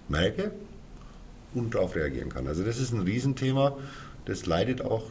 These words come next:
zum letzten Thema über, was die Branche umtreibt, Digitalisierung. Weil die Digitalisierung im Spritzgießen genau dieses natürlich nutzt, um dann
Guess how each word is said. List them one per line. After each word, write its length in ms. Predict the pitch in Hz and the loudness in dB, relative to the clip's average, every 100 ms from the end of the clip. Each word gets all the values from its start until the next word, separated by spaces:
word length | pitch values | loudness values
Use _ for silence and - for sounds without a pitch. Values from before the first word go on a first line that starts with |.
| - | -6
zum 240 | - 80 | -2 -2
letzten 460 | 73 107 - - 147 | 0 0 -2 0 0
Thema 280 | 139 131 127 | 2 4 4
über, 320 | 120 127 120 | 2 4 4
was 140 | 110 | 2
die 100 | - | -2
Branche 420 | - 98 101 110 101 | 0 2 2 2 0
umtreibt, 520 | 107 104 92 - - | 0 2 2 2 -6
Digitalisierung. 800 | 95 98 - 76 - 98 143 180 - - - - - - - - | -4 0 0 0 0 2 2 0 -6 -12 -12 -12 -10 -10 -12 0
Weil 140 | 85 | 2
die 80 | 92 | 2
Digitalisierung 760 | 87 98 95 95 87 110 147 143 | 0 -2 2 2 2 2 2 2
im 80 | 127 | 0
Spritzgießen 580 | - 123 - 117 110 | 0 -2 -2 0 0
genau 380 | 95 78 90 123 175 - | 0 2 2 2 -4 -2
dieses 480 | 117 117 127 - 101 | 0 2 0 0 -2
natürlich 560 | 90 - 147 180 - | -2 2 2 2 2
nutzt, 440 | 92 160 - - - | 2 2 -2 -6 -2
um 260 | 120 131 | 2 4
dann 360 | 110 104 110 | 4 2 0